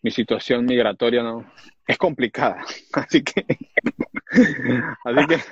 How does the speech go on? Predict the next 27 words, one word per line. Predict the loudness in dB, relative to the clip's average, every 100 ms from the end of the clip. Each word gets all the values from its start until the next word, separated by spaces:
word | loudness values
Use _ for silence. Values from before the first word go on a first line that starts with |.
| -14 -14 -2 -2 -2 -4 -6 -6
luego | -2 0 2
hablamos | 2 0 -2 -4
de |
eso. | -4 -8
Ya | -8 0 0
Caimaneando | 2 0 0 0 0
llegó | 0 2 0 -2 _ -2
al | 0 0
final. | 0 0 2 2 0 -6
Gracias | -2 0 0 -2
por | 0 0 0 -2 -10 _
acompañarnos. | -4 -2 -2 0 0 0 -2 -6 -8 -12 -8
Recuerde | -4 0 0
que | 0 -2
usted | 0 0
simplemente | 0 0 -2 -2 0
coloca | 0 0 -2
en |
la | 0
lupita | 0 0 -4 -2 -4 -6 _
Caimaneando | 0 0 0 0 0 0
en | 0
cualquier | -2 0
buscador. | 0 0 0 2 0 -4 _ -10
Escuchan | -8 -4 -2 0 2
las | 2
reproducciones. | 0 0 0 0 2 2 2 -8